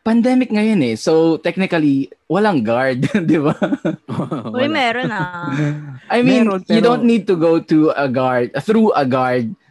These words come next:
Speaker 1: para ipasa
Speaker 2: Yes.
Speaker 1: yung resume mo, di ba? And parang hindi na masyado kasing uso yung walk-in application, di ba? Especially during the
Speaker 3: Mm.
Speaker 1: pandemic period. Sabi nga ni Kay,
Speaker 3: Yes.
Speaker 1: online na lahat ngayon. So, sino yung
Speaker 2: Mm-mm.
Speaker 1: dapat nating i-close? <laughs>
Speaker 3: We can
Speaker 1: Um,
Speaker 3: never tell, di ba?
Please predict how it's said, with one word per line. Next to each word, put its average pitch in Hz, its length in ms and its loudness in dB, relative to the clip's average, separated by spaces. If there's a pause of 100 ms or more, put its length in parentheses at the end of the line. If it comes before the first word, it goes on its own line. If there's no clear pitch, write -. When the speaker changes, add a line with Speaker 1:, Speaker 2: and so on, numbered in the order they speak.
(140)
Speaker 1:
para 143 260 -2
ipasa 139 340 -2
Speaker 2:
Yes. 131 100 2
Speaker 1:
yung 127 100 0
resume 123 420 0
mo, 117 120 -2
di 107 140 -4
ba? 78 280 -14
And 196 340 -2
parang 226 260 0
hindi 226 200 2
na 220 100 2
masyado 196 340 0
kasing 170 260 -6
uso 151 220 -2
yung 139 200 0
walk-in 117 440 -4
application, 104 720 -8
di 95 80 -10
ba? - 140 -18
Especially 180 540 0
during 135 280 2
the 127 80 2
Speaker 3:
Mm. 104 100 -6
Speaker 1:
pandemic 110 400 -2
period. 117 440 -2
Sabi 113 300 -4
nga 110 60 -2
ni 110 100 -2
Kay, 101 320 -6
Speaker 3:
Yes. 160 380 -12
Speaker 1:
online 123 400 0
na 113 120 -2
lahat 107 300 -6
ngayon. 95 480 -12
So, 185 240 0
sino 202 320 2
yung 196 280 2
Speaker 2:
Mm-mm. 131 100 0
Speaker 1:
dapat 131 260 -4
nating 123 420 -4
i-close? 117 680 -4
<laughs> - 1600 -4
Speaker 3:
We 277 100 0
can 294 180 2
Speaker 1:
Um, 294 60 0
Speaker 3:
never 262 340 0
tell, 277 360 -2
di 208 100 -6
ba? 185 380 -10